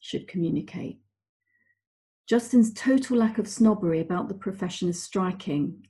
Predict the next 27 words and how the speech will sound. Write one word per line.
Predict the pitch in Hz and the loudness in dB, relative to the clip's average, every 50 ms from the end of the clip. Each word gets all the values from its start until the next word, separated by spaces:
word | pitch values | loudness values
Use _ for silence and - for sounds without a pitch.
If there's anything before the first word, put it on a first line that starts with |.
| _ | _
and | - 214 233 233 220 190 | 2 4 8 8 8 8
inspiring. | 196 196 190 190 - - - 185 175 170 170 165 202 - - 180 - - _ _ _ _ _ _ _ _ _ _ _ _ _ | 6 4 4 2 0 -6 -4 -2 -2 -2 -2 -2 -2 -4 -4 -6 -8 -10 _ _ _ _ _ _ _ _ _ _ _ _ _
Indeed, | - 190 190 190 196 190 190 190 | 0 2 6 8 8 8 8 6
he | - - - 214 196 196 202 | 0 -2 0 0 0 0 0
argued | 202 214 220 220 220 190 165 151 143 139 - - _ _ - | -2 0 0 0 2 2 0 2 0 -2 -4 -10 _ _ -2
that | 180 - - - - | -2 -2 -2 -4 -8
academic | 185 196 - 220 214 208 208 196 190 - - | -8 -4 -2 0 0 2 2 2 2 2 2
navel-gazing | 175 185 196 202 180 175 170 151 - 160 160 151 151 - 139 143 147 - - | 2 2 2 2 2 2 -2 -2 -2 -4 -4 -4 -4 -4 -4 -4 -4 -4 -2
is | - 175 175 - - | -2 -4 -2 -2 -4
actively | 196 190 - - - - 185 - - 175 170 170 - - - - - | -4 -4 -6 -8 -4 -4 -4 0 2 2 4 2 2 0 -8 -8 -4
damaging | 170 170 165 165 160 - 160 156 156 160 - - | -2 0 0 -2 -4 -2 -4 -2 -2 -4 -4 -4
our | 156 156 156 | -6 -8 -6
discipline. | 160 - 147 147 - - - _ - 170 175 170 - _ _ _ _ _ _ _ _ _ _ _ _ _ _ _ _ _ - _ _ _ | -8 -10 -12 -10 -12 -16 -18 _ -10 -10 -10 -10 -12 _ _ _ _ _ _ _ _ _ _ _ _ _ _ _ _ _ -20 _ _ _
As | 240 247 - | -2 4 4
he | 277 | 4
stated | 269 - - 277 269 269 - 220 220 | 4 6 6 6 6 6 4 0 2
in | 202 196 | 4 2
his | 196 190 196 | 2 4 2
article, | 208 208 196 196 196 202 - - - 170 165 165 | 0 0 0 -2 -4 -8 -6 -4 -2 -2 0 0
which | 170 175 - | -2 -2 -2
is | 196 190 - | -4 -4 -2
free | - 233 233 226 226 | -2 0 0 0 0
to | - 190 | 0 2
read | 196 185 185 180 175 | 2 4 2 2 0
on | 190 170 170 | 0 0 0
our | 165 165 160 | 0 -2 -2
website, | 175 170 170 - - - 170 160 160 147 - - | -4 -4 -6 -8 -10 -6 -4 -4 -2 -4 -6 -8